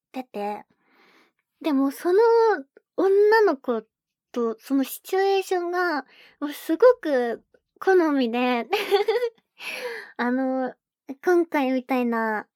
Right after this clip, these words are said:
え、可愛い女の子とね、イチャイチャするみたいなシチュエーションだったんですけど、もうだから、三作品目？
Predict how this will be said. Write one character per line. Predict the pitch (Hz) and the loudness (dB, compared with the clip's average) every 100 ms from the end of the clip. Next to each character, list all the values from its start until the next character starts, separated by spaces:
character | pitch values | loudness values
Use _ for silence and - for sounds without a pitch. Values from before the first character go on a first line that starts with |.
| _ _ _ _ _ _ | _ _ _ _ _ _
え、 | 240 | -20
可 | - 311 302 | -10 -2 2
愛 | 320 330 330 | 2 2 0
い | 262 | 0
女 | 269 269 269 269 | 0 2 2 0
の | 240 | -2
子 | 220 | -6
と | - | -12
ね、 | 214 240 - - - - | -6 -6 -8 -20 -20 -12
イ | 254 | -8
チ | - | -4
ャ | 277 | -4
イ | |
チ | 247 226 | -4 -12
ャ | |
す | - 247 | -6 0
る | 254 247 - - | 2 0 -2 -6
み | 254 | -6
た | 262 240 | -4 -4
い | |
な | 233 226 214 - | -2 -4 -6 -10
シ | - | -20
チ | - | -8
ュ | 285 | -6
エ | |
ー | 277 | -4
シ | 285 | -4
ョ | |
ン | 269 | -4
だ | 277 | -4
っ | |
た | 262 233 | -4 -6
ん | |
で | 233 | -8
す | - | -10
け | 240 | -6
ど、 | 254 247 240 _ - _ - | -4 -4 -6 _ -20 _ -10
も | |
う | 262 | -8
だ | 285 | -6
か | 269 | -2
ら、 | 254 233 _ _ _ - 262 | -2 -4 _ _ _ -16 -12
三 | - 415 427 | 0 2 2
作 | 440 415 403 | 0 0 -2
品 | 403 392 370 | -2 -4 -4
目？ | 403 | -6